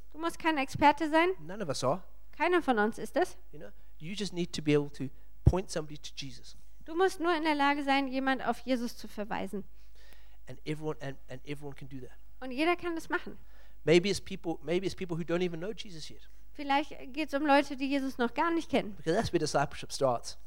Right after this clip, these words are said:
Speaker 1: Denn da fängt Jüngerschaft an.
Speaker 2: It doesn't start after somebody becomes a Christian.
Speaker 1: Es fängt nicht an, nachdem jemand Christ geworden
Speaker 2: No,
Speaker 1: ist.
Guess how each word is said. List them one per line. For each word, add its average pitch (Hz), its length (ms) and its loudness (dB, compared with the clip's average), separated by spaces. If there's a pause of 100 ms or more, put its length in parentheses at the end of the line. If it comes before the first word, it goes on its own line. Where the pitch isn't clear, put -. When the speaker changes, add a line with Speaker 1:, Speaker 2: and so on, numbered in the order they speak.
Speaker 1:
Denn 247 160 -2
da 311 100 6
fängt 349 260 0
Jüngerschaft 269 460 2
an. - 140 -4
Speaker 2:
It 156 160 -8
doesn't 202 180 6
start 175 320 8
after 156 320 4
somebody 131 280 0
becomes 120 320 -8
a - 20 -8
Christian. - 360 -6
Speaker 1:
Es 240 80 -4
fängt 339 200 2
nicht 330 240 0
an, 285 160 2
nachdem 294 440 2
jemand 240 320 4
Christ - 220 -8
geworden 143 260 -2
Speaker 2:
No, 175 200 8
Speaker 1:
ist. - 180 -4